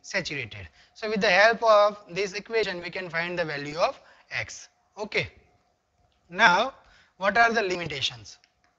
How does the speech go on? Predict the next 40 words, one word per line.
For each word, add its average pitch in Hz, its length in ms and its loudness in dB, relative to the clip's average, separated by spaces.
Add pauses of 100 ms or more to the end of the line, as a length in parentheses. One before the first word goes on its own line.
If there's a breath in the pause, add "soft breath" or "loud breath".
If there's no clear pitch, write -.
(760 soft breath)
So 233 120 -8
the 240 120 0
first 247 360 6
limitation 233 540 0
is 208 380 -2 (340 loud breath)
this 185 240 -2
calorimeter 220 680 2
is 214 140 -2
suitable 196 720 -2
for 196 260 2
the 202 160 2
higher 180 520 4
value 165 320 -4
of 139 180 -10
the 220 180 -6 (360 loud breath)
dryness 175 360 4
fraction. 127 360 -10 (180)
Okay, 175 300 -6 (200 loud breath)
so - 140 -4
if 226 180 4
the 214 120 6
dryness 190 380 2
fraction 214 280 -2
is 214 140 -8
point 202 400 -6
five 202 400 2
or 185 160 2
point 190 360 -8
six, 175 200 -4
then 196 180 -4
we 190 140 -6
cannot 190 360 -6
measure 175 520 -2 (280 loud breath)
with 175 160 -6
the - 120 0
help 165 280 0
of 156 160 -4
this 220 220 -4 (300 soft breath)
calorimeter. 147 500 -4
Why? 175 320 2